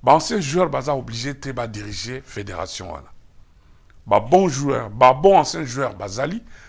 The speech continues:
Là, bah, mauvais ancien joueur, bah, Zali. Ndenge mpe ba ancien, ba journaliste sportif ya bien bazali, na ba journaliste, jour-, ba, ba journaliste sportif ya mabe mpe bazali. Donc, eza te kaka,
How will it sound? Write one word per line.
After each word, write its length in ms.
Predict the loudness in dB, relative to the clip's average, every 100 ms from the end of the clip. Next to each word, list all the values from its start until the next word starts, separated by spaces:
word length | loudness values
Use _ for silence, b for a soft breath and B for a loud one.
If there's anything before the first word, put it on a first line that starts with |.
| b 2
Là, 140 | 4
bah, 160 | 4 2
mauvais 380 | 0 0 2
ancien 260 | 0 -2 -8
joueur, 320 | -8 -6 -8
bah, 180 | -8 -12
Zali. 320 | -12 -14 -16 -18 b b -20 b b b b 0
Ndenge 220 | 2 4
mpe 160 | 4
ba 160 | 6 6
ancien, 460 | 4 0 -2 -2 -2 -10 -20 -20 -20 -20 _ _ _ _ _ _ _
ba 120 | 2
journaliste 420 | 2 2 0 -2 0
sportif 440 | 0 2 -2 0
ya 120 | 0
bien 240 | 0 -2 -2
bazali, 460 | -2 -2 -4 -2
na 100 | 0
ba 140 | 2 0
journaliste, 640 | 0 -8 -8 -6 -6 -6
jour-, 200 | -6 -2
ba, 220 | 2 2
ba 380 | 4 2 2 0
journaliste 320 | -4 -6 -4
sportif 380 | -6 -4 -8 -6
ya 100 | -4
mabe 320 | -4 -4 -6
mpe 240 | -6 -10 -10 b b
bazali. 480 | -4 -4 -2 -8 -10 -18 -20 b b b b -4
Donc, 240 | -2 -2
eza 280 | 0 4 4
te 160 | 4 0
kaka, 480 | 0 2 -4 -8